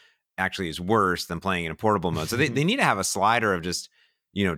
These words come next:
Speaker 1: knocking it down a little bit. Uh,
Speaker 2: Mm-hmm.
Speaker 1: you know, if this game goes on sale for ten bucks, I'll pick it up on the Switch because Overwatch has always gone on sale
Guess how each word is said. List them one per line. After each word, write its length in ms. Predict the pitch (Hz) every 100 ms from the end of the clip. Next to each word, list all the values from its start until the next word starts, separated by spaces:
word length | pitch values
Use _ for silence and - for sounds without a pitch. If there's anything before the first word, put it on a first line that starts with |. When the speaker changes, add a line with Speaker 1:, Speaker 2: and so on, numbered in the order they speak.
| -
Speaker 1:
knocking 420 | 104 107 104 98
it 100 | 76
down 240 | 71 85 95
a 80 |
little 200 | 101 110
bit. 300 | 107 120 127 -
Uh, 60 | 117
Speaker 2:
Mm-hmm. 100 | 143
Speaker 1:
you 80 |
know, 80 | 131
if 80 | 120
this 140 | 190
game 220 | - 160 143
goes 280 | 123 117
on 160 | 104 90
sale 540 | - 92 90 82 78 76
for 200 | 90 82
ten 280 | - 104 87
bucks, 280 | 78 92 -
I'll 120 | 110
pick 220 | - 117
it 60 | 123
up 100 | 123
on 60 | 127
the 60 | 123
Switch 240 | 135 131
because 300 | 117 127 101 _ _ _ _
Overwatch 640 | 127 135 127 95 80 - - _
has 180 | 107 110 -
always 360 | 120 107 98 82
gone 180 | 87 80
on 120 | 78
sale 440 | 85 76 69 58